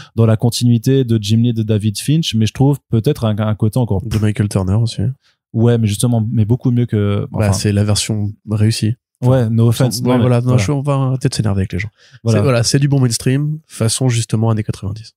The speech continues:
Speaker 1: Ouais, c'est ça. Et, euh, moi, je trouve que vraiment, c'est un auteur, c'est un dessinateur
Speaker 2: Et The Button, c'était pas lui aussi ?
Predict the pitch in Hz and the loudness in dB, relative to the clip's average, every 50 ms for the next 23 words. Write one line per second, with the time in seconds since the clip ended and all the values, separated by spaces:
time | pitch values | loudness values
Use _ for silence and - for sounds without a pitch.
0 | - 135 120 110 - 120 107 - 98 - - - 110 104 101 98 95 95 95 95 | -2 -2 0 0 0 -2 0 0 -2 -4 -2 -2 0 2 2 2 2 2 2 2
1 | 95 101 117 127 - 135 127 113 - 117 98 98 104 110 123 135 135 131 113 104 | 2 0 0 0 0 -2 -2 0 0 2 2 4 4 4 4 4 2 2 2 0
2 | - - 107 101 101 104 110 107 107 - 117 120 117 - - 104 101 98 95 98 | 0 0 0 0 2 2 0 0 0 0 -2 -2 -2 -2 -2 -2 -2 -2 0 0
3 | 107 104 104 117 120 113 - - 113 110 120 107 117 110 - 147 143 - - 107 | 0 0 0 -2 -2 -4 -6 -4 0 2 4 4 2 2 2 0 -2 -2 -4 -4
4 | - 90 92 107 143 160 - - 175 202 | -4 -4 -4 -2 -4 -4 -4 -4 -6 -8